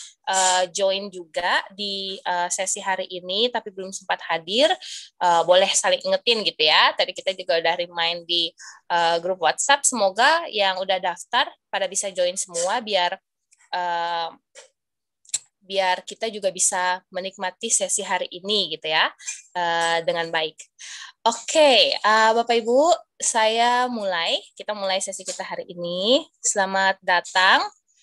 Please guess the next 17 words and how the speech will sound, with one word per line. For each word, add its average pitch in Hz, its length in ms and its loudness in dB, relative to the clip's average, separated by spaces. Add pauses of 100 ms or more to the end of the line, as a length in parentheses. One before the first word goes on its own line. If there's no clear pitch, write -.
(140)
kepada 202 320 0
semua 196 160 -2
Bapak 185 320 -2
Ibu 180 80 -18
guru 185 240 -8
yang 226 80 -2
sudah 190 240 -6
hadir. 196 560 0
Perkenalkan, 208 560 -2
nama 208 160 0
saya 202 320 -2
Airin, 180 480 0
saya 208 400 -2
yang - 80 -14
akan 185 160 -12
jadi 185 160 -2
moderator, 180 800 -4